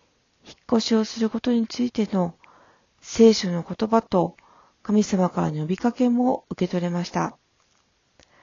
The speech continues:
また、やはり家族に平安のうちに喜んで送り出してもらいたいという願いがあってお祈りをしていたのですが、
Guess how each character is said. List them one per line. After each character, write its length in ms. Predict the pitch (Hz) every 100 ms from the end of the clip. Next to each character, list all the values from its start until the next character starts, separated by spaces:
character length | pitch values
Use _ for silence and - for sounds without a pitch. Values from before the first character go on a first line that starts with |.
| _ _ _ _ _ _ _ _
ま 120 | 180
た、 360 | 180 202 190 - _ _ _ _ _
や 120 | 208
は 60 | 214
り 120 | 226
家 120 | 233
族 260 | 240 240 220
に 200 | 196 180
平 400 | - 190 202 220
安 120 | 226
の 80 | 226
う 60 | 233
ち 180 | -
に 220 | 285 254 226
喜 260 | 240 -
ん 120 | 339
で 300 | 320 240 - - _ _ -
送 200 | - 208
り 60 |
出 140 | 208 214
し 60 |
て 80 | -
も 120 | 185
ら 140 | 185 196
い 60 |
た 180 | - 254
い 80 | 269
と 120 | -
い 60 | 185
う 160 | 180
願 160 | 180 202
い 40 |
が 140 | 196 180
あ 40 |
っ 80 | -
て 160 | -
お 80 | 175
祈 200 | 180 196
り 80 | 202
を 100 | 202
し 80 | 202
て 140 | 214
い 60 | 202
た 100 | 196
の 80 | 175
で 120 | 165
す 160 | -
が、 220 | 185 170